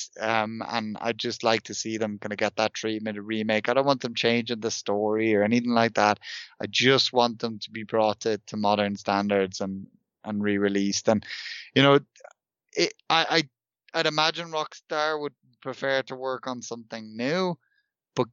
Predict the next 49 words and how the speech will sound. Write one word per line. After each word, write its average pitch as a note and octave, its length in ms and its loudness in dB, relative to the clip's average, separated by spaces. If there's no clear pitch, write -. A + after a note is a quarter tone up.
given F#3 420 2
that E3 200 4
there's C#3 240 2
a A#2+ 320 2
whole C3 420 -2
new B2+ 300 0
generation A#2 840 2
of G#2 120 -2
gamers A2+ 600 0
who G#2+ 100 -6
probably A2+ 640 2
never A2 360 2
got G#2+ 200 -2
to G#2+ 80 -14
play A2 240 2
these A2 260 0
games, G#2+ 360 0
but A2 180 0
have A2 220 0
played, G#2+ 400 2
like, G#2 200 4
you A#2 100 -2
know, G#2 140 2
G G#2 180 -2
T G#2+ 120 2
A G2+ 100 6
five G#2+ 580 4
and, G2+ 160 -6
and G2+ 220 -8
probably G2+ 220 -6
G G2+ 180 -12
T G#2 200 -4
A G2+ 40 -2
four G#2+ 300 4
before A#2 420 4
it. B2 160 4
I, - 360 0
I F3 140 4
think G4 220 0
there F#4 140 2
could - 140 -6
be C3+ 180 0
certainly B2+ 360 -2
money C3 460 0
in, G#2 260 -2
in G#2+ 160 -6
remaking G#2 600 -2
these G2 240 0
games. G2 400 -4